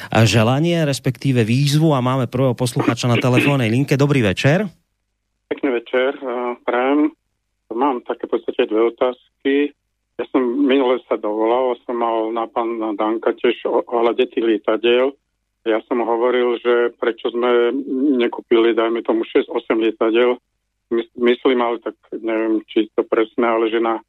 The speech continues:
Speaker 2: stráženie takého malého územia nám, e, by stačili aj štyri funkčné, e, stíhačky plus nejaké rezerve, ako v oprave a takto. Prečo sme potrebovali štrnásť, tak si to vynásobme,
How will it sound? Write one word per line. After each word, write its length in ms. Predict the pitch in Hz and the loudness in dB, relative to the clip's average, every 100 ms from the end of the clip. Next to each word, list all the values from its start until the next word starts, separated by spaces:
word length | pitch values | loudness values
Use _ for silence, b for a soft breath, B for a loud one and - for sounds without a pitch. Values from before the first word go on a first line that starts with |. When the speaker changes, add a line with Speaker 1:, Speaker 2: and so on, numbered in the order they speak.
| _ _ _ _ - | _ _ _ _ -18
Speaker 2:
stráženie 640 | - - 117 123 127 123 | -10 -4 -2 0 -2 -2
takého 320 | 127 120 123 | -2 -4 -2
malého 320 | 120 123 117 | -2 -2 -2
územia 560 | 110 113 123 123 123 127 - _ _ _ - | -2 -2 0 0 0 -2 -6 _ _ _ -4
nám, 140 | 117 | -2
e, 560 | 120 147 - 151 120 113 - _ | -2 -2 -2 2 2 0 -4 _
by 40 | 120 | -14
stačili 420 | - 123 113 127 120 | -4 -4 0 0 0
aj 120 | 113 - | -2 -2
štyri 240 | 127 131 | 0 0
funkčné, 540 | - 131 - 127 127 127 | -2 -4 -4 -2 0 0
e, 180 | 123 143 123 120 - | 0 0 0 0 -2
stíhačky 480 | - 123 123 - 131 | -2 0 0 -4 -6
plus 240 | - 120 113 | 0 -2 0
nejaké 320 | 117 117 123 | -4 -2 0
rezerve, 560 | 117 113 120 120 127 127 _ _ _ - | 2 2 0 0 0 -2 _ _ _ -12
ako 320 | 117 123 117 | -4 0 0
v 60 | 107 107 | -2 -4
oprave 400 | 117 120 120 117 | -2 0 0 -2
a 0 | |
takto. 400 | 104 - - 131 | -8 -6 -4 -4
Prečo 240 | - - | -8 -8
sme 160 | 117 120 | -4 -2
potrebovali 400 | - 117 117 - | -2 0 -2 -4
štrnásť, 420 | - 113 120 123 - | -4 -2 -4 -6 -8
tak 160 | 110 | -8
si 200 | _ - 120 | _ -8 -4
to 80 | |
vynásobme, 720 | 110 120 120 - 117 123 131 | 0 0 0 -2 -2 0 -2